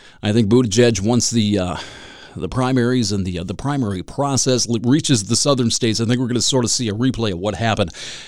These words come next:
with, uh, Bernie Sanders in twenty sixteen, where the black vote is gonna kill him. Blacks like Biden the same way they liked Hillary Clinton. So, I don't know.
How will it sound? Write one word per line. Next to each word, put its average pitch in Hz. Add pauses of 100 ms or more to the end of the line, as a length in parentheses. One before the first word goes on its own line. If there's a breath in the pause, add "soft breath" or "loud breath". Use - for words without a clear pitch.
(120)
with, 101
uh, 85
Bernie 104
Sanders 123
in 87
twenty 90
sixteen, - (840)
where 85 (160)
the 104
black 127
vote 131
is -
gonna 110
kill -
him. - (800)
Blacks 156
like 185
Biden 127
the -
same 170
way 175
they 170
liked 151 (420)
Hillary 165
Clinton. - (1400)
So, 92 (920 soft breath)
I 104
don't 90
know. 67